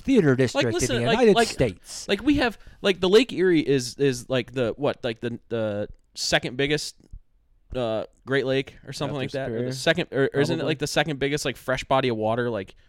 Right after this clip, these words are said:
Speaker 1: Uh, Lake
Speaker 2: in the
Speaker 1: Superior
Speaker 2: country
Speaker 1: is
Speaker 2: or whatever?
Speaker 1: definitely first.
Speaker 3: Michigan's
Speaker 1: I, I
Speaker 3: probably
Speaker 1: wanna
Speaker 3: bigger,
Speaker 1: say
Speaker 3: too.
Speaker 1: Michigan's second, but,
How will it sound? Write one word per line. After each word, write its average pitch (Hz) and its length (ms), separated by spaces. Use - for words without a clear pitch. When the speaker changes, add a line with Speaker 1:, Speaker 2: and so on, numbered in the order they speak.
Speaker 1:
Uh, - 60
Lake 190 300
Speaker 2:
in 135 80
the 131 80
Speaker 1:
Superior 160 160
Speaker 2:
country 143 160
Speaker 1:
is 123 60
Speaker 2:
or 123 40
whatever? 131 140
Speaker 1:
definitely 120 240
first. 107 480
Speaker 3:
Michigan's 120 340
Speaker 1:
I, - 40
I 113 80
Speaker 3:
probably 107 120
Speaker 1:
wanna - 160
Speaker 3:
bigger, 120 120
Speaker 1:
say 123 100
Speaker 3:
too. 117 80
Speaker 1:
Michigan's 113 400
second, 117 480
but, 101 220